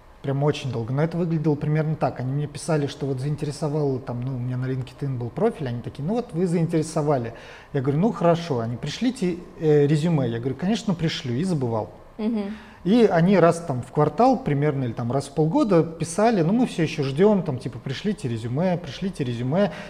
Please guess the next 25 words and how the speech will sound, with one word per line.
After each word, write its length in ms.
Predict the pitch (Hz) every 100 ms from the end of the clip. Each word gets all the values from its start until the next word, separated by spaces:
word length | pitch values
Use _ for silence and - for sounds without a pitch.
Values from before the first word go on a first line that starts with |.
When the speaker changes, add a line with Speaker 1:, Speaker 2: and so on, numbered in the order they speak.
| -
Speaker 1:
Через 220 | 170 160
два 220 | 147 170
года, 460 | 139 175 233 202 127 - - - - - - - - - -
Speaker 2:
Ты 80 | -
Speaker 1:
э, 40 |
Speaker 2:
прислал? 380 | 139 135 131 135 135 -
Speaker 1:
я 160 | 156 170
прислал 380 | 165 156 151
резюме. 400 | 139 117 123 107 92 -
Speaker 2:
Слушай, 300 | - 220 220 -
а 220 | 185 185 - - - - -
почему 540 | 233 - 233 285 311 - - - - -
вот 200 | 214 214
так 240 | 214 214
вот 100 | 208 -
ты 140 | - 220
их, 240 | 220 - -
по 80 | 220
сути, 280 | - 262
футболил? 800 | 226 - 214 196 220 220 180 165 - -
Это 220 | 202 -
же, 180 | 208 226
блин, 300 | 208 240 220
Google. 560 | 196 262 233 196 170 165 - - -
Speaker 1:
Ну, 240 | 185 208